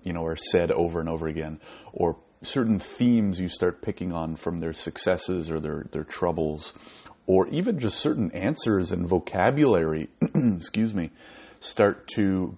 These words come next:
become repetitive. And I noticed that, and, and when you notice things like that and you're a content creator, it's important to, you know, reflect on those. And so what I wanted to do is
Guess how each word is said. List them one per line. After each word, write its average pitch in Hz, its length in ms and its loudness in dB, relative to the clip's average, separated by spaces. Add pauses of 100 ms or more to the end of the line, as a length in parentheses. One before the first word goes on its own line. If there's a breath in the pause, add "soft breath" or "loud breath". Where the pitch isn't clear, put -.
become 95 400 -2
repetitive. 85 680 0 (920)
And 107 520 2 (380 soft breath)
I 123 140 6
noticed 110 360 6
that, 113 400 2
and, 98 260 -4
and 95 340 -4
when 95 240 -4
you 92 80 -2
notice 104 320 0
things 101 220 -4
like 87 160 -4
that 117 180 4
and 123 100 2
you're 90 120 0
a 87 40 0
content 92 460 -4
creator, 101 420 0
it's 92 140 -6
important 87 500 -2
to, 87 320 -4 (460 loud breath)
you 92 100 -2
know, 85 140 0
reflect 87 480 0
on 80 160 4
those. 82 380 -4 (260 loud breath)
And 113 100 2
so 127 140 2
what 160 140 4
I 180 40 4
wanted 143 280 0
to 104 80 -6
do 110 260 2
is 101 340 0